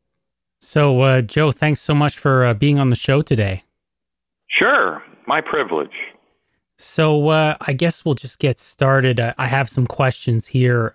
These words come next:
Speaker 1: Um, I mean, first of all, I'm, I'm interested, well, just for introduction, actually. So you're Joe Newman, and a long time ago, you started up a group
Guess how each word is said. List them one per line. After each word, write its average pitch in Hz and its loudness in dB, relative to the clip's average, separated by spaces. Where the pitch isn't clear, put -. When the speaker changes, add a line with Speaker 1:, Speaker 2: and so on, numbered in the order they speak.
Speaker 1:
Um, 117 0
I 143 0
mean, 160 2
first - -2
of 160 0
all, 160 2
I'm, 156 -2
I'm 135 2
interested, 147 -2
well, 143 0
just - -4
for 143 2
introduction, 131 0
actually. 101 -6
So 113 -6
you're 143 0
Joe 139 0
Newman, 123 0
and 113 -2
a 117 -6
long 180 0
time 220 0
ago, 131 2
you 139 -2
started 147 -2
up 123 -2
a 139 -4
group 131 0